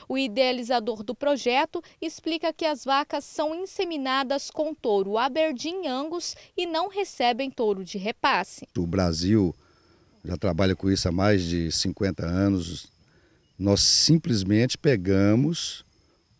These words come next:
Speaker 2: o modelo de I A T F, que é a inseminação artificial em tempo fixo, e nós montamos um modelo de zerar com vinte e três dias, tirar os touros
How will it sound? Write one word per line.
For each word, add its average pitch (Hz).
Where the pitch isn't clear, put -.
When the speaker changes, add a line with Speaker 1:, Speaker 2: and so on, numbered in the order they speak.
Speaker 2:
o 98
modelo 104
de 92
I 107
A 110
T -
F, 98
que -
é 101
a -
inseminação 95
artificial -
em 85
tempo -
fixo, -
e 95
nós 107
montamos 123
um 139
modelo 120
de 110
zerar 120
com 117
vinte 101
e -
três 92
dias, 110
tirar 113
os 139
touros 113